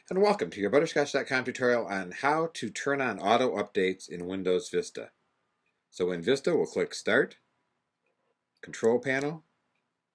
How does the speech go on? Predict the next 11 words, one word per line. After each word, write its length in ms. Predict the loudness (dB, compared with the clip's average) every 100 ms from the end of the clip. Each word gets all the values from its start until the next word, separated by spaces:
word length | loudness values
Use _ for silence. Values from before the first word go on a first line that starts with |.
| _ _ _ _ _ _ _ _ _ _ _ _ _
When 120 | -20 -18
Control 320 | -6 -4 -2
Panel 280 | -2 -4 -2
opens, 580 | -2 0 -4 -6 -14 -20 _ _ _ _ _ _
we'll 240 | -8 -4
go 60 | -2
down 160 | -2 -2
here 140 | 0
to 80 | 0
Windows 520 | -2 0 0 0 -4 -10
Update. 440 | -10 -6 -8 -8